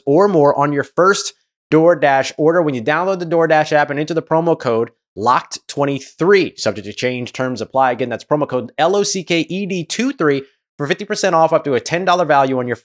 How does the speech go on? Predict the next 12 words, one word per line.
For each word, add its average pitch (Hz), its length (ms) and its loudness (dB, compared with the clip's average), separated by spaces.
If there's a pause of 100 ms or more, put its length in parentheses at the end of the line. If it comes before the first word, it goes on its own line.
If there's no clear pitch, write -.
first 202 380 0 (100)
order 127 400 2 (240)
at 104 280 -2 (120)
DoorDash, 98 640 0 (160)
uh, 101 160 -2
of 107 100 -4
at 101 80 -4
least 101 240 -10
fifteen 123 380 -6
dollars 80 500 -4
or 76 360 -12
more. - 260 -12